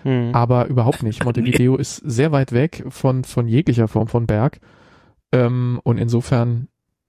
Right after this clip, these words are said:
Speaker 2: steht zu vermuten, ähm, die sind ja jetzt auch alle nicht irgendwie aus, aus, also ich glaub, für viele war das das erste Mal Fliegen und so wird, äh, oder wird in dem, in dem Ding auch erwähnt. Es ist auch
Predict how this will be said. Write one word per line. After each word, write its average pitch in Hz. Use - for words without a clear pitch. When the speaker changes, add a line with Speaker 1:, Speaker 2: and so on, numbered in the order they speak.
Speaker 2:
steht -
zu -
vermuten, 131
ähm, 117
die 113
sind 117
ja 120
jetzt -
auch -
alle 123
nicht 120
irgendwie 120
aus, -
aus, -
also -
ich -
glaub, -
für 120
viele 131
war 117
das 117
das -
erste 117
Mal 113
Fliegen 139
und 127
so 131
wird, 131
äh, 143
oder -
wird 139
in 131
dem, 127
in 135
dem 123
Ding 135
auch 131
erwähnt. 127
Es 110
ist -
auch -